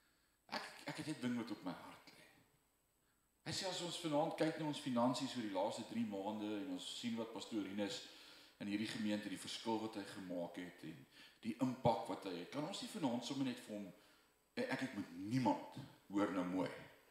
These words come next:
ek het met niemand gepraat oor die rekening of oor die bedrag nie. Dis tussen my en die Here. Dis, dis, dis ons battle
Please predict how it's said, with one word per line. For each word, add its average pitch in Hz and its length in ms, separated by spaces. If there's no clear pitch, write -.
ek - 120
het 110 140
met 95 160
niemand 143 400
gepraat - 680
oor 95 160
die 90 140
rekening 110 540
of 101 260
oor 107 80
die 110 140
bedrag 78 360
nie. - 160
Dis - 100
tussen 104 260
my 92 140
en 85 120
die 73 80
Here. 67 180
Dis, 90 220
dis, 90 220
dis 92 180
ons 98 260
battle 90 320